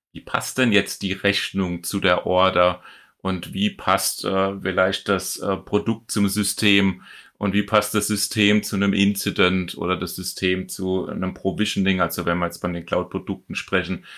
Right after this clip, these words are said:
wo der Kunde ja beispielsweise dann auch, äh, eigentlich da schon sein will, dass er einen Self-Service vorfindet. „So, ich hab jetzt genug getestet, jetzt drücke ich auf den Tr-, Knopf, ich möchte jetzt, dass es ein Produktivsystem, äh, gibt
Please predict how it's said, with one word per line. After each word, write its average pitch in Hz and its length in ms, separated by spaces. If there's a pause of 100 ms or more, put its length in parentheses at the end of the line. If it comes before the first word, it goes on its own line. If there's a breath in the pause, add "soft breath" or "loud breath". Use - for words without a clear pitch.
(260 loud breath)
wo 95 120
der 92 140
Kunde 110 380
ja 92 140
beispielsweise 90 880
dann 90 180
auch, 87 260
äh, 85 340 (260)
eigentlich 117 520
da 107 120
schon 104 240
sein 98 380
will, 101 100
dass 95 240
er 92 300 (440 loud breath)
einen 95 80
Self-Service 123 680
vorfindet. 87 840
„So, 107 200
ich 107 120
hab 98 140
jetzt - 180
genug 101 260
getestet, 98 540
jetzt 101 240
drücke 107 200
ich 101 120
auf 98 180
den 90 160
Tr-, - 320
Knopf, 98 300
ich 98 160
möchte 92 240
jetzt, - 120
dass 87 120
es 92 160
ein 90 80
Produktivsystem, 87 960
äh, 82 120
gibt - 360